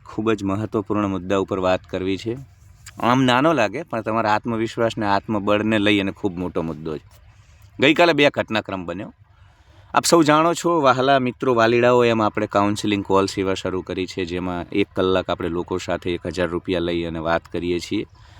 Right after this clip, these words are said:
પાંચ હજાર રૂપિયા લઈ આપણે કોકની સાથે આખો દિવસ પસાર કરીએ છીએ અને એમના જે માનસિક સ્વાસ્થ્યને લઈ, અ, સમસ્યાઓ હોય,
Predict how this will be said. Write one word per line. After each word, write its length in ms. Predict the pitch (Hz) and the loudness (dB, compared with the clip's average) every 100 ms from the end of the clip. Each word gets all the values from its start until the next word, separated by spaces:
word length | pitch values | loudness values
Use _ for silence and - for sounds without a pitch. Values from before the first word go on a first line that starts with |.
| - - - | -20 -20 -8
પાંચ 260 | - 135 127 | 0 2 2
હજાર 180 | 101 104 | 0 0
રૂપિયા 280 | 101 107 98 | 0 0 2
લઈ 160 | 104 | 2
આપણે 220 | 95 95 | 0 -2
કોકની 320 | 92 98 104 98 | -4 -2 0 0
સાથે 260 | 101 95 | 0 0
આખો 220 | 92 - | 0 0
દિવસ 240 | 92 98 101 - | -2 0 -2 -2
પસાર 300 | 95 - 90 | -4 -2 -4
કરીએ 360 | 92 85 87 | -4 -4 -2
છીએ 300 | 82 98 107 | -4 -4 -2
અને 180 | 120 104 | -2 -2
એમના 280 | 98 107 110 | -2 0 0
જે 160 | 101 98 | 0 0
માનસિક 500 | 92 95 92 101 - - - | 0 -2 -2 -4 -6 -10 0
સ્વાસ્થ્યને 500 | 92 92 - 98 90 | 0 0 -4 -4 -2
લઈ, 300 | 90 90 82 | -2 -2 -4
અ, 300 | - 87 85 | -8 -8 -6
સમસ્યાઓ 680 | - 92 90 - 90 82 | -6 -4 -6 -4 -4 -4
હોય, 260 | 82 82 80 | -4 -6 -6